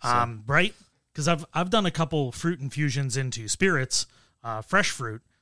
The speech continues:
Speaker 2: Um, so I've done pineapple, I've done cherries, and I've done blackberries into different spirits. And those are delicious. Um, but you really, like, I put a,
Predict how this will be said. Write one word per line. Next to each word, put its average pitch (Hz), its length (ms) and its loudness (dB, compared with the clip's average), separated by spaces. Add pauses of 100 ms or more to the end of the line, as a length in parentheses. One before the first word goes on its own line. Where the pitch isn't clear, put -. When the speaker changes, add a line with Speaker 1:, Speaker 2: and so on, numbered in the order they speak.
(240)
Speaker 2:
Um, 120 240 -2
so 139 100 0
I've 120 120 0
done 117 200 0
pineapple, 151 640 2
I've 120 120 -4
done 113 160 -8
cherries, 127 480 -2
and 117 80 -4
I've 110 100 -8
done 110 160 -10
blackberries 110 840 -4
into 117 240 -10
different 110 340 -4
spirits. 120 560 0 (500)
And 123 280 -2
those 160 360 -2
are 123 200 -2
delicious. 104 1080 -2 (480)
Um, 120 460 0 (260)
but 139 220 0
you 131 80 -4
really, 147 360 4
like, 123 300 -6
I 139 80 4
put 147 220 0
a, 104 100 -6